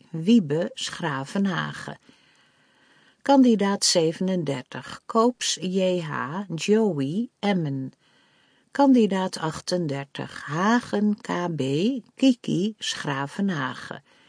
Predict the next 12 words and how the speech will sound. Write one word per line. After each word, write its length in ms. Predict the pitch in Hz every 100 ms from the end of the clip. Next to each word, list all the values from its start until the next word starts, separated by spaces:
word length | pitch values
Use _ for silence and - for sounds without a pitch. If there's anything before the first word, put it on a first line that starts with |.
| _ _ _ _ _ _
Kandidaat 680 | - 269 262 220 196 196 -
negenendertig, 1120 | 170 165 165 180 185 165 123 123 - - -
Hiemstra 760 | 175 240 262 - 214 202 190
G 200 | 190 - 180 180
J, 500 | 165 135 69 180 240 -
Gerben, 760 | - - 240 202 143 156 208 -
Weesp. 580 | 170 185 151 143 - _ _ - _ _ _ _ _ _ _ _ _
Kandidaat 680 | - 285 262 220 185 180 -
veertig, 720 | - 175 139 - - - - -
Keimel 680 | 226 233 254 240 233 226 -
Den 420 | 156 156 170 165
Boer, 400 | 190 214 240 262